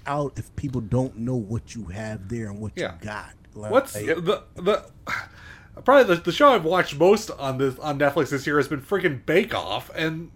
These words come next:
Speaker 2: they don't even push that as hard as P B S ever did.
Speaker 1: Don't worry about it.
Speaker 2: I
Speaker 1: They,
Speaker 2: didn't.
Speaker 1: they,
Speaker 2: Now
Speaker 1: they
Speaker 2: it's
Speaker 1: got
Speaker 2: they
Speaker 1: comics.
Speaker 2: push it. They've done so little with it that it's gonna get moved to Roku channel in a cou-, in a couple months. They're already doing it with Great
Speaker 1: Yeah,
Speaker 2: American
Speaker 1: right,
Speaker 2: Baker,
Speaker 1: yeah.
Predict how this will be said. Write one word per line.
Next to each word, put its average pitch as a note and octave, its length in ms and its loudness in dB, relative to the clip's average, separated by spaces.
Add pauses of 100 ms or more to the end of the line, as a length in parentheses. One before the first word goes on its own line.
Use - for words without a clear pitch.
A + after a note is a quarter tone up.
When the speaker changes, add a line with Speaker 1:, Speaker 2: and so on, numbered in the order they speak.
(120)
Speaker 2:
they G3 160 6
don't A3+ 200 6
even D#3+ 260 2 (720)
push G3 240 4
that F3 140 6
as D3+ 100 4
hard D#3+ 220 4
as C#3 80 0
P D#3+ 140 -6
B D#3 140 0
S A3+ 160 -2
ever G#2+ 220 -4
did. - 400 -16 (1200)
Speaker 1:
Don't D3+ 400 6
worry F#3+ 220 6
about D#3+ 260 2
it. B2+ 120 -4 (300)
Speaker 2:
I F#3+ 100 6
Speaker 1:
They, B3+ 80 12
Speaker 2:
didn't. A#3+ 140 8
Speaker 1:
they, A#3 60 12
Speaker 2:
Now C4 220 12
Speaker 1:
they E3 60 6
Speaker 2:
it's D#3 80 4
Speaker 1:
got A3+ 160 6
Speaker 2:
they A3 140 12
Speaker 1:
comics. E3 80 0
Speaker 2:
push D3+ 180 10 (220)
it. - 40 -18
They've G3 220 6
done F#3+ 220 6
so C4+ 160 8
little A3+ 220 4
with D3 140 4
it F#3+ 100 4
that D#3+ 160 4
it's E3+ 240 8
gonna G3 380 2
get F3+ 200 0
moved F3+ 180 -8
to D#3+ 80 -2
Roku D#3+ 420 4
channel G#2 400 -4
in G2+ 60 -12
a - 20 -14
cou-, B2+ 140 -12 (880)
in B2+ 80 -6
a B2 80 0
couple B2+ 300 0
months. A#2 260 -2
They're C#3+ 100 4
already C#3+ 180 2
doing C#3 240 2
it - 20 2
with D#3 260 0
Great F#3+ 120 4
Speaker 1:
Yeah, D3 60 6
Speaker 2:
American D3+ 400 6
Speaker 1:
right, F3 100 0
Speaker 2:
Baker, D#3 420 2
Speaker 1:
yeah. B2 60 -14